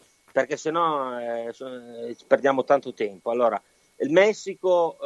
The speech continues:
eh, sicuramente ha avuto un anno importante, il primo anno di un presidente di centrosinistra o di sinistra,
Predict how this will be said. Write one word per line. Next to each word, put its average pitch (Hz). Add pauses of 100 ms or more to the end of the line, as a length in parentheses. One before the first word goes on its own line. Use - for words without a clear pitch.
(160)
eh, 131
sicuramente 151
ha 147
avuto 135
un 131
anno 123
importante, 131
il 135
primo 131
anno 127 (340)
di 113
un 120
presidente 127
di 113
centrosinistra 143
o 110
di 107
sinistra, 135